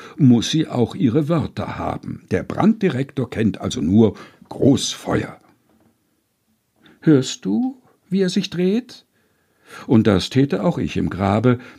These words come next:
wenn ich das mit anhören müsste, was sich heute begibt. Da gibt es einen Großkampftag und eine Großpatrouille und einen Feindangriff und Altkleider und Frischwasser und Frischgemüse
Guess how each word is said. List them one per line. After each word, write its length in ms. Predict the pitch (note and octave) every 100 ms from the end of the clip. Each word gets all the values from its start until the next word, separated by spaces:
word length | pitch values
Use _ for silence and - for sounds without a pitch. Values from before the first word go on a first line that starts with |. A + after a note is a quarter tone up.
| -
wenn 200 | A#2+ G2+
ich 140 | F2+
das 280 | F#2+ D#2 -
mit 160 | B2
anhören 560 | - A#2+ D2 - - -
müsste, 500 | - - - - E2 E2+
was 200 | E2 -
sich 220 | F#2+ -
heute 300 | G2+ - -
begibt. 640 | - - D2+ - _ - _ _ _ _ _ _ _ - -
Da 80 | C#3
gibt 200 | E3+ -
es 120 | D3+
einen 160 | D3 B2
Großkampftag 1080 | D3+ G3+ G3 - F3+ D#3+ - - C#3 C#3+
und 140 | A#2+ F#2+
eine 180 | E2+ D#2
Großpatrouille 1080 | - G#2 F#2+ - F#2 - E3+ F3 D#3 D#3+ D3 - - -
und 180 | F#2+
einen 220 | G#2 F2+ G2+
Feindangriff 1000 | - D3+ E3 - D3 D#3 - C3+ C#3 -
und 240 | - - -
Altkleider 1000 | A#2+ C#3+ - - _ - D3 C#3+ C#3 C3+
und 180 | - -
Frischwasser 800 | - D#3+ - - - B2 D3 -
und 180 | -
Frischgemüse 800 | - - - - A2+ G3 F3+ E3